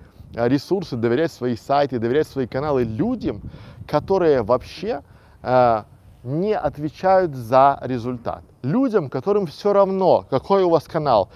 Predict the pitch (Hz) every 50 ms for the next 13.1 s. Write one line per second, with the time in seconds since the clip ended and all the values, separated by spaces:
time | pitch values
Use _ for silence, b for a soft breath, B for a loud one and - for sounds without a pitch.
0 | B B B B - 170 175 190 170 185 190 170 151 - - 147 147 170 196 196
1 | 180 - b b b b - 160 180 196 - 165 160 160 165 185 160 120 - -
2 | - 226 208 - - 165 143 110 147 156 143 - - 196 202 180 170 175 175 180
3 | 180 175 202 220 208 160 - 151 147 147 139 165 156 151 139 139 147 160 170 165
4 | 156 - - 135 127 117 107 98 - 107 - - 101 92 b b b b - 120
5 | - 160 156 143 - - 185 185 175 170 160 131 b b b b b 127 143 139
6 | 127 123 175 190 - - - 170 156 - 151 120 143 139 131 135 123 120 131 117
7 | 104 98 92 - - 156 175 208 214 214 180 - - 180 196 196 175 - B B
8 | B B 147 175 160 208 196 160 202 240 214 185 165 - 160 160 - 180 - -
9 | 202 202 190 165 - - 214 190 185 196 - - 185 185 185 185 185 175 156 143
10 | 127 - - 147 156 190 196 - - - 175 - b b b b 156 165 - -
11 | 185 185 165 - - - 190 180 175 175 160 127 117 123 151 139 147 156 151 165
12 | 156 147 - 160 147 - 151 139 131 139 131 131 123 135 127 110 120 104 92 90
13 | 82